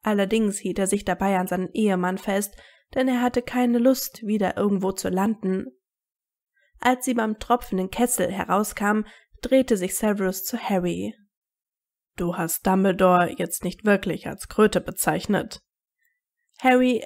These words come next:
räusperte sich etwas verlegen, als ihm klar wurde, was er da gerade eben angedeutet hatte. „Ähm,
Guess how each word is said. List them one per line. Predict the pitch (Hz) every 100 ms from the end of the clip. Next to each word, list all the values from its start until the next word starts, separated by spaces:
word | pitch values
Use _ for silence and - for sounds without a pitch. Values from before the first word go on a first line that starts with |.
| _
räusperte | 214 233 240 - 196 196 190
sich | 190 196
etwas | 202 190 190
verlegen, | - 190 208 208 208 -
als | 196 190
ihm | 175
klar | 214 202 202
wurde, | 208 208 - - - -
was | 240 226
er | -
da | 170
gerade | 185 196 190
eben | 202 214 190
angedeutet | 208 226 185 175 180 202 -
hatte. | 185 - 190 - - _ _ _ _ _ _ _ -
„Ähm, | 208 196 190 185 -